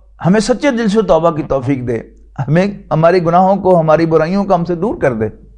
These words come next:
اور ہمارے گناہوں پر پردے ڈال کر ہمیں معاف کر کے ہمارے لیے جنت کا فیصلہ فرما دے۔ ذرا جیسا کہ اعلان کیا گیا تھا کہ یہ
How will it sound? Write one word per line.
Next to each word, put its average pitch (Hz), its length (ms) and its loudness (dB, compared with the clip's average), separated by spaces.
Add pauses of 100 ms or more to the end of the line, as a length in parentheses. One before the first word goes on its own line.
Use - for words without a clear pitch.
(960)
اور 208 180 2
ہمارے 202 320 2
گناہوں 202 400 2
پر 226 80 0
پردے 190 340 0
ڈال 175 240 2
کر 143 180 -4 (640)
ہمیں 160 120 2
معاف 160 320 0
کر 196 140 0
کے 240 180 -2 (480)
ہمارے 147 260 2
لیے 151 200 -4
جنت 139 400 -4
کا 131 160 0 (440)
فیصلہ 139 420 -2
فرما 127 280 -2
دے۔ 156 140 2 (680)
ذرا 127 140 2
جیسا 127 240 -2
کہ 131 100 -2
اعلان 127 280 0
کیا 135 160 2
گیا 127 200 0
تھا 139 160 -4
کہ 117 360 -4 (480)
یہ 120 400 0